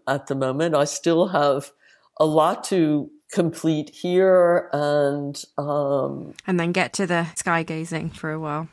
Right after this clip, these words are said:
Speaker 1: Yeah, get to the sky gazing. I probably will continue to assist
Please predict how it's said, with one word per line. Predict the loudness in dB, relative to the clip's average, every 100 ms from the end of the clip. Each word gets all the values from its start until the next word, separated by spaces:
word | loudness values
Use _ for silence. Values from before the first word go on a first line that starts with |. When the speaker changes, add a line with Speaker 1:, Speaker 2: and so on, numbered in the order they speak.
| -2
Speaker 1:
Yeah, | 2 4
get | 4 2 2
to | 0
the | 0
sky | 0 2 4
gazing. | 2 -2 -4 -4
I | -2 -2
probably | -2 2 4 6 4 2 2 2 2 -2 -8 _ -12
will | -4 0 4 4 4 2 -2 -16 _ _ _ _ -6
continue | -4 -4 -4 -4 -2 0 0 -2 -4 _ -14
to | -6 -2 -2 -2 -2 -4 -4 -6 -8 _ _ -2
assist | -2 -2 -2 -2 -4 -12